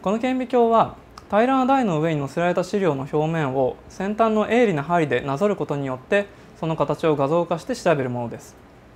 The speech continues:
これを用いると、例えば細胞、染色体からそれらを構成しているヌクレオソーム、ディーエヌエーやタンパク質一分子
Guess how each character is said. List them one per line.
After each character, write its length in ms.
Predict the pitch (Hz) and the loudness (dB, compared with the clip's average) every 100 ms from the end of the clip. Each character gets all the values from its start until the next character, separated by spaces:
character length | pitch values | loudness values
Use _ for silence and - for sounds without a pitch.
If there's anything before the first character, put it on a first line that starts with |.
| - - - - - | -20 -20 -20 -20 -6
こ 80 | - | 2
れ 80 | 233 | 4
を 80 | 262 | 4
用 120 | 262 | 0
い 200 | 254 269 | 0 0
る 100 | 208 | 2
と、 280 | 175 165 196 - - - | 2 0 -2 -20 -20 -10
例 220 | - 175 277 | -4 2 4
え 60 | |
ば 240 | 175 123 - | 4 4 0
細 280 | - 175 190 | -6 0 2
胞、 400 | 185 185 180 - | 2 0 0 -4
染 220 | - 185 | -6 -6
色 200 | 180 190 | -4 -6
体 200 | - 180 | -2 -2
か 100 | 170 | 2
ら 240 | 165 147 - - - | 4 4 0 -18 -20
そ 140 | - | -4
れ 80 | 190 | 4
ら 120 | 220 | 6
を 60 | 151 | 6
構 200 | 135 165 | 2 -2
成 200 | 165 175 | 2 -2
し 80 | 165 | 0
て 180 | 175 160 | -2 0
い 40 | |
る 260 | 185 196 - - - | 2 -2 -6 -20 -10
ヌ 100 | 151 | -2
ク 80 | 196 | 4
レ 80 | |
オ 80 | 202 | 4
ソ 200 | 202 202 | 4 2
ー 20 | |
ム、 160 | 156 120 - - - - | 0 -2 -10 -20 -16 -4
デ 100 | 170 | 0
ィ 20 | |
ー 40 | |
エ 100 | 196 | 2
ヌ 80 | 196 | 2
エ 20 | 196 | 2
ー 20 | |
や 100 | 143 | 0
タ 140 | 160 | 0
ン 80 | 165 | -2
パ 100 | 180 | -2
ク 100 | 196 | -6
質 160 | 185 - | -6 -6
一 200 | 139 175 | -4 -2
分 180 | 208 185 | 0 0
子 180 | - | -4